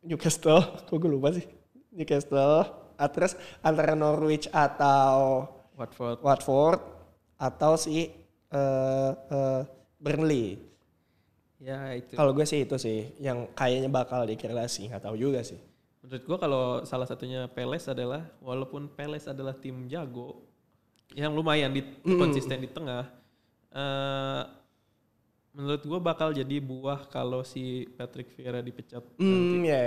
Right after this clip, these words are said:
Speaker 1: Tapi nggak tahu sih
Speaker 2: Nggak
Speaker 1: Palace.
Speaker 2: tahu lah. Itu inian gue
Speaker 1: Dia
Speaker 2: aja.
Speaker 1: tuh,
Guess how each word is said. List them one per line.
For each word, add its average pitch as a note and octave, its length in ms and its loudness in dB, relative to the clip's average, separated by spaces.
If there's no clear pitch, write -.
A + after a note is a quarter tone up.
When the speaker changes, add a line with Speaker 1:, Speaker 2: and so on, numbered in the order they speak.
Speaker 1:
Tapi F3+ 260 -2
nggak D3+ 120 0
tahu F3+ 120 0
sih D#3 120 -2
Speaker 2:
Nggak D3 120 -4
Speaker 1:
Palace. C#3+ 260 4
Speaker 2:
tahu B2 160 2
lah. C3 140 -8
Itu E3+ 220 -8
inian C3 300 -8
gue B2 100 -8
Speaker 1:
Dia G#3 140 4
Speaker 2:
aja. C4+ 80 0
Speaker 1:
tuh, B3 140 4